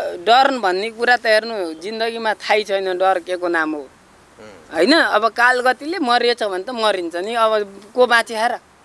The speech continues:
Speaker 1: हाम्रा हजुरबा
Speaker 2: अब, अब
Speaker 1: मरे।
Speaker 2: एउटा कुरा स्वामीजी, विशेष गरी यहाँले अघि पनि भन्नुभयो, कतिपय मानिसहरू यहाँको नि आलोचना गर्छन्,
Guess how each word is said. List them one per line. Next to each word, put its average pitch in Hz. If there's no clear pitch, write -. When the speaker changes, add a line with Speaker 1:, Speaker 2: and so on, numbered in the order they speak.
Speaker 1:
हाम्रा 202
हजुरबा 220
Speaker 2:
अब, 233
अब 254
Speaker 1:
मरे। 240
Speaker 2:
एउटा 254
कुरा 233
स्वामीजी, 185
विशेष 180
गरी 160
यहाँले 208
अघि 208
पनि 339
भन्नुभयो, 165
कतिपय 226
मानिसहरू 170
यहाँको 170
नि 233
आलोचना 156
गर्छन्, 131